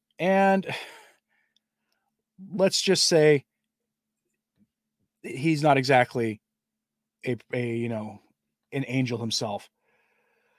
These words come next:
So the headline comes from the Catholic Monitor. "Vasquez, Bishop of Austin, as Apostolic Administrator of the Strickland vacated diocese.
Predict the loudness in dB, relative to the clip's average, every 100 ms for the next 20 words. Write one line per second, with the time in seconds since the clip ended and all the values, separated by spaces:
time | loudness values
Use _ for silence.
0 | _ _ _ _ _ _ _ -10 0 4
1 | 6 6 4 2 -4 -2 -4 -2 0 -2
2 | -2 0 2 0 -4 -8 -12 -20 0 2
3 | 2 2 2 4 2 0 0 -2 -4 0
4 | 2 2 -4 -8 -10 -10 -4 -4 -2 -2
5 | 0 0 -4 -14 -6 -2 0 2 2 2
6 | 0 -4 -6 -6 -8 -8 -10 -16 -12 -10
7 | -8 -6 -6 -6 -8 -6 -6 -6 -10 2
8 | 4 6 4 -2 -4